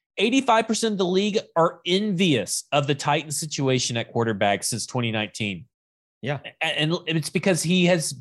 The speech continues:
Speaker 1: started every game. He has never missed a game since
Speaker 2: That's
Speaker 1: becoming
Speaker 2: right.
Speaker 1: a Tennessee Titan.
Speaker 2: Especially in
Speaker 1: And that's
Speaker 2: this
Speaker 1: huge.
Speaker 2: past year. This
Speaker 1: Yeah.
Speaker 2: past season, when literally everyone <laughs> died.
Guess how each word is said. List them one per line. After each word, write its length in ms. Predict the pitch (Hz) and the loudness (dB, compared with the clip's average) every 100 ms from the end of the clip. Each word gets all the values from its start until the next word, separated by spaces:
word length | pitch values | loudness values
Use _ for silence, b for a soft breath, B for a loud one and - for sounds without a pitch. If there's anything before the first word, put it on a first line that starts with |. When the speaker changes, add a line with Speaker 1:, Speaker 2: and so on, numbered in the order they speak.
| - | -8
Speaker 1:
started 560 | - 180 185 175 160 - - | 0 2 4 2 -2 -10 0
every 800 | 151 160 160 135 147 151 147 143 | 4 6 6 2 0 2 2 0
game. 640 | 120 123 131 131 107 85 _ _ _ | -2 0 2 2 -2 -6 _ _ _
He 120 | 202 190 | 0 4
has 240 | 190 165 | 4 2
never 640 | 147 143 147 151 151 156 | 0 2 4 2 2 0
missed 320 | 147 147 143 | 2 -2 -2
a 40 | 135 | -2
game 200 | 143 139 | -2 -2
since 160 | - - | -6 -6
Speaker 2:
That's 200 | 131 127 | -2 0
Speaker 1:
becoming 120 | 214 | 2
Speaker 2:
right. 40 | |
Speaker 1:
a 40 | 214 | 0
Tennessee 300 | 135 127 123 | -2 -2 0
Titan. 240 | 131 135 | 2 2
Speaker 2:
Especially 220 | - 370 | 4 2
in 60 | 269 | 2
Speaker 1:
And 100 | 240 | 2
that's 180 | 269 - | 0 2
Speaker 2:
this 100 | 254 | 2
Speaker 1:
huge. 80 | 403 | 2
Speaker 2:
past 280 | 403 339 - | 2 2 0
year. 280 | 170 107 - _ _ | 0 -2 -10 _ _
This 120 | 240 | 2
Speaker 1:
Yeah. 100 | 233 | 4
Speaker 2:
past 260 | 254 320 - | 4 2 2
season, 300 | 254 151 143 | 0 0 2
when 160 | 196 208 | 2 4
literally 460 | 254 294 277 254 | 4 4 2 0
everyone 640 | 269 302 285 269 - 180 139 | 0 2 2 2 2 0 0
<laughs> 20 | |
died. 400 | 240 302 208 | 0 2 2